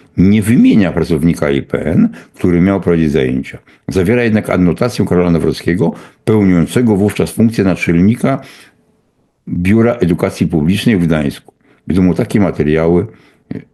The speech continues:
udostępniono. We wtorek Leśkiewicz opublikował na X fragment kolejnego fragmentu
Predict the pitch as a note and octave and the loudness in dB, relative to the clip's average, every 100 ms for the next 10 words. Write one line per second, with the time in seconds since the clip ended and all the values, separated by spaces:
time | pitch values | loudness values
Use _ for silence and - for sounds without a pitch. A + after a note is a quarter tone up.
0 | _ - G2 F2 - F2+ - C#2 C2+ C2+ | _ -2 0 0 -2 -4 -2 -4 -2 -2
1 | C#2+ C#2+ - _ _ _ _ _ _ _ | -2 -4 -8 _ _ _ _ _ _ _
2 | _ _ _ _ - _ - E2+ F2 F3 | _ _ _ _ -20 _ -6 -4 -2 0
3 | E3+ A2+ G2 - A#2 G2 F2+ E2+ E2+ E2 | 0 0 -2 0 0 2 0 0 0 0
4 | D#2+ D2+ E2 F2 - G2 F2+ F2 - E2+ | 0 2 0 -2 -4 -2 0 0 0 0
5 | E2 D#2 - D2+ D2+ D#2 D2+ - E2+ | 2 0 -2 -2 0 0 -2 0 -2